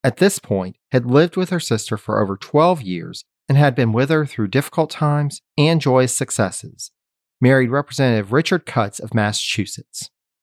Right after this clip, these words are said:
While his status as a congressman meant that Anna would still return to Washington on a regular basis, it was still a difficult transition for Dolly, who had grown comfortable with having the young lady that she referred to, quote, "as her daughter sister,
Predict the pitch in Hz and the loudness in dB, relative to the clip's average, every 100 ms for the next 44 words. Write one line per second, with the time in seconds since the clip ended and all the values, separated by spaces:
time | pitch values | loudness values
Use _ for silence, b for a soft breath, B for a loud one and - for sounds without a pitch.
0 | _ - 180 214 202 - 135 127 - 110 | _ 2 2 2 -2 0 0 0 -4 -6
1 | - 135 117 98 - 95 98 123 156 165 | 0 0 2 -2 -6 -4 0 0 2 -2
2 | - 120 113 104 104 - 170 196 196 - | 0 0 0 -2 -4 -2 0 2 0 2
3 | 151 139 123 104 - 104 117 104 98 98 | 2 2 2 2 0 -4 -2 -2 -2 0
4 | 120 113 95 123 131 - - - - _ | 0 0 0 0 0 -2 -10 -14 -16 _
5 | _ _ _ - 147 143 - 165 160 135 | _ _ _ 0 2 4 2 4 4 2
6 | 156 - 156 - 165 139 127 120 139 131 | -2 0 -2 0 0 2 2 0 -2 0
7 | 127 90 82 82 101 _ _ _ 143 131 | 0 0 -4 -12 -18 _ _ _ 2 4
8 | 151 156 156 - 151 - - 87 95 - | 4 2 -2 -2 -4 -4 -12 -10 -12 -10
9 | 139 139 147 117 95 131 185 127 101 92 | -4 -2 -2 -4 0 0 2 2 0 -2
10 | 92 _ _ 143 143 170 170 156 143 135 | -8 _ _ -4 0 0 0 2 2 2
11 | 131 - 139 123 - 175 170 _ _ _ | 0 -2 -2 -2 -2 -2 -2 _ _ _
12 | _ - 143 - 120 104 127 139 160 160 | _ -2 -2 2 0 2 0 2 0 -4
13 | - 104 - 95 82 | -4 -4 -4 -12 -14